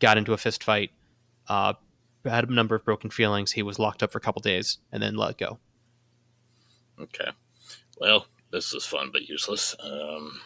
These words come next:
Speaker 2: hmm.
Speaker 1: So did you want to look at the desk now?
Speaker 2: Let's give the desk, let's
Speaker 1: Okay.
Speaker 2: give the desk a try. Why not? We're going
Speaker 1: Okay.
Speaker 2: for broke.
Speaker 1: Um, and you do, like, look around. You, you since, since you spent some time in here, it is gonna be even trickier. I'm gonna
Speaker 2: Mm-hmm.
Speaker 1: add another black die on top of this as well.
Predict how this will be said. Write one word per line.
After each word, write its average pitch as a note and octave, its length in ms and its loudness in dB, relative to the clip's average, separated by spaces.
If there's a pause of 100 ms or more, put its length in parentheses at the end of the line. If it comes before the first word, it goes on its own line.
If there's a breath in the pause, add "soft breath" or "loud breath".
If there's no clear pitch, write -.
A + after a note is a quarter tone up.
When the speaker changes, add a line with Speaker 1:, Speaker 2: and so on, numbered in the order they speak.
Speaker 2:
hmm. E2+ 200 -4 (720 loud breath)
Speaker 1:
So C3 180 6
did A#2 160 2
you A#2 60 6
want A#2+ 160 6
to A#2 160 6
look A2+ 180 2
at A2 60 -6
the A2 80 2
desk A#2 180 2
now? C#3+ 160 0 (200)
Speaker 2:
Let's G#2+ 280 -4
give C3 140 0
the G2+ 100 2
desk, D2+ 520 2 (720)
let's C3 180 -2
Speaker 1:
Okay. A#2+ 120 4
Speaker 2:
give E3+ 100 -4
the - 60 -6
desk - 120 -8
a - 20 -12
try. - 220 -8
Why A2+ 120 6
not? E2 280 4
We're G#2 100 0
going F#2 140 4
Speaker 1:
Okay. E2 60 0
Speaker 2:
for E2 60 -4
broke. D2 240 -2 (180)
Speaker 1:
Um, C3+ 600 8
and C3+ 340 8
you C3 140 -2
do, D3+ 320 4
like, C3+ 280 4
look C3 200 0
around. A#2+ 720 4
You, A#2+ 400 0
you B2+ 280 0
since, C#3+ 300 0
since C#3 240 -4
you D3 40 -2
spent D#3+ 160 -2
some C3 100 -4
time B2 180 2
in A2+ 60 0
here, A2+ 140 4
it G2 100 4
is A2+ 120 4
gonna A2+ 140 2
be A2 280 2 (140)
even A#2+ 240 2
trickier. C3+ 420 -2 (300)
I'm A#2 100 2
gonna A2+ 80 4
Speaker 2:
Mm-hmm. A#2+ 80 4
Speaker 1:
add A#2+ 60 6
another A#2+ 240 2
black G#2 520 0
die G#2 240 6
on G#2 180 -4
top - 220 -4
of - 60 -12
this - 180 -4
as - 140 -10
well. G2 320 0